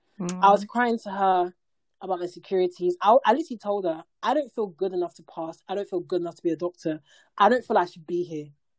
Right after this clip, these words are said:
Speaker 1: I don't know why I'm here. I don't feel I'm capable to do this." And she said, one thing, she, one, this is what she said is, "Be yourself.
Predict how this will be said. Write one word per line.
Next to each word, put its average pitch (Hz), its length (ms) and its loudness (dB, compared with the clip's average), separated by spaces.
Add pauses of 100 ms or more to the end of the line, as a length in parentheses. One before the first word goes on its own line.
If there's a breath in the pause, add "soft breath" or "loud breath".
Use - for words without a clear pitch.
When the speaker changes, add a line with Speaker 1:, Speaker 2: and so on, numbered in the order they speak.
(220)
Speaker 1:
I 175 100 2
don't 208 120 0
know 185 80 -2
why 180 260 2
I'm 165 120 -10
here. 151 260 -16 (560)
I 185 80 -2
don't 233 180 -4
feel 220 120 -2
I'm 175 180 -2
capable 175 400 -2
to 175 160 -12
do 175 260 -2
this." 160 320 -8 (720 soft breath)
And 226 160 6
she 247 100 0
said, 208 460 4 (1500)
one 208 320 2
thing, 220 320 0
she, 214 100 -8
one, 269 280 6
this 226 340 2
is 233 80 -6
what 262 120 -4
she 226 80 -6
said 175 320 4
is, 160 320 -6 (2250)
"Be 233 100 0
yourself. 226 680 -2